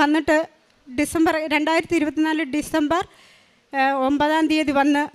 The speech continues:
കോടതിയിൽ വന്ന് പറഞ്ഞു, "ഞങ്ങളിനി ഈ കേസ് മുമ്പോട്ട് കൊണ്ടുപോകുന്നില്ല, ഞങ്ങളിവിടെ വെച്ച് തീർക്കുകയാണെന്ന്" പറഞ്ഞു. പരിശുദ്ധാത്മാവിൻ്റെ ശക്തിയാൽ അവർ എൻ്റെ മകൻ്റെ കേസ് വേണ്ടാന്ന് വെച്ചു.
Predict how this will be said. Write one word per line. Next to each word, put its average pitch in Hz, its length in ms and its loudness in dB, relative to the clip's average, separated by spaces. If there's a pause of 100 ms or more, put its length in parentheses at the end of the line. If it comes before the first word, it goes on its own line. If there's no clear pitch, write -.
(120)
കോടതിയിൽ 302 440 6
വന്ന് 285 260 4
പറഞ്ഞു, 277 300 0 (160)
"ഞങ്ങളിനി 330 560 4 (100)
ഈ 339 160 4
കേസ് 330 300 4 (100)
മുമ്പോട്ട് 349 360 4
കൊണ്ടുപോകുന്നില്ല, 320 720 4 (1040)
ഞങ്ങളിവിടെ 302 440 2
വെച്ച് 311 240 0
തീർക്കുകയാണെന്ന്" 302 760 4
പറഞ്ഞു. 254 240 -2 (480)
പരിശുദ്ധാത്മാവിൻ്റെ 349 1000 2 (100)
ശക്തിയാൽ 359 480 4 (640)
അവർ 359 180 6 (500)
എൻ്റെ 320 260 4
മകൻ്റെ 349 300 4 (100)
കേസ് 349 300 2 (260)
വേണ്ടാന്ന് 359 460 6
വെച്ചു. 294 220 -2